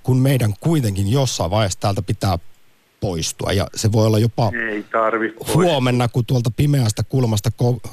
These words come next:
Speaker 1: komeetta tai asteroidi jysähtää,
Speaker 2: Mihin
Speaker 1: niin
Speaker 2: sä
Speaker 1: ei
Speaker 2: perustat tommosen väitteen? Stephen Hawking, hän kuoli, hän teki suuren elämäntyö, mutta tota niin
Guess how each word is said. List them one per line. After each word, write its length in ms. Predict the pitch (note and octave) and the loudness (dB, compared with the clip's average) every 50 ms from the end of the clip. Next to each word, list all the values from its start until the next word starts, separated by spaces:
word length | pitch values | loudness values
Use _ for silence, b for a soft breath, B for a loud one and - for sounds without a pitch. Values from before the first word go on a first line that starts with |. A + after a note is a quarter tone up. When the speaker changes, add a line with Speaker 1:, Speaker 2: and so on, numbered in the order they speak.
| - - - | -14 -8 -2
Speaker 1:
komeetta 440 | - B2+ C3 B2+ A2+ G#2 - - F#2+ - | 0 2 2 2 0 0 -2 -6 -8 -6
tai 260 | - G#2 G2+ G#2 F#2+ E2+ - - - - - - - - | -4 -2 0 0 -2 -4 -8 -18 -20 -20 -20 -18 -8 -2
asteroidi 500 | A2 A#2+ A#2+ A2 - A2+ G2+ G2 F#2+ G2 G2 | 0 0 0 0 0 0 0 0 0 0 2
jysähtää, 380 | A#2 C#3+ C3 - A2+ F2 - D3+ | 2 0 2 2 0 -2 -2 -2
Speaker 2:
Mihin 180 | D3+ - F#2 F#2+ | -2 0 2 2
Speaker 1:
niin 60 | G#2+ A2+ | 2 2
Speaker 2:
sä 120 | - - | 2 2
Speaker 1:
ei 120 | D3+ C3+ | 0 0
Speaker 2:
perustat 600 | B2+ F3 E3+ D#3+ C#3 A#2 - - - B2+ B2+ - | 0 0 0 0 -2 -6 -10 -6 -6 -6 -6 -4
tommosen 520 | - C#3 A#2+ A#2 A2+ A2 G#2 A#2 G#2+ G2 F#2 | -8 -8 -6 -6 -8 -6 -6 -6 -6 -6 -6
väitteen? 540 | G2+ G2 F2 F2+ _ _ _ - - F#2 - - - | -8 -8 -8 -10 _ _ _ -14 -14 -14 -14 -18 -14
Stephen 380 | _ - D#3 D#3+ D3 D3+ C#3+ A2+ | _ -6 -6 -2 -2 -2 -2 -2
Hawking, 460 | C3 D#3 D3 C#3 - - - C3+ B2+ C3 C3 - - | -2 -2 -2 -2 -4 -6 -8 -6 -6 -6 -10 -10 -8
hän 140 | C#3 C3 B2 | -8 -8 -6
kuoli, 440 | - D3+ D3+ D3+ C3+ B2 B2+ A#2+ | -6 -2 0 0 0 0 -2 -2
hän 240 | A2 B2+ B2+ A#2+ A2 | -2 -2 -4 -4 -6
teki 220 | - A#2+ G#2+ A#2 A2+ | -8 -10 -8 -10 -10
suuren 300 | - C3+ C3 B2+ B2+ C3 | -6 -6 -4 -2 0 0
elämäntyö, 680 | C3+ C#3 C3 B2+ B2+ B2 A#2+ A#2 G#2+ A#2 A#2+ A#2 A2 - b b b b b b b b b b b _ _ | 0 0 0 -2 -2 -4 -6 -8 -4 -2 -2 -2 -2 -4 b b b b b b b b b b b _ _
mutta 260 | - B2+ B2+ C3 C3 | -6 -6 -4 -2 -4
tota 420 | A#2+ B2 B2+ B2 A#2+ C3+ C3 B2+ B2 | -2 -2 -4 -2 0 0 0 0 0
niin 460 | B2+ B2 A#2+ B2 A#2+ A#2 A#2 - _ | -2 -2 -2 -2 -4 -6 -8 -12 _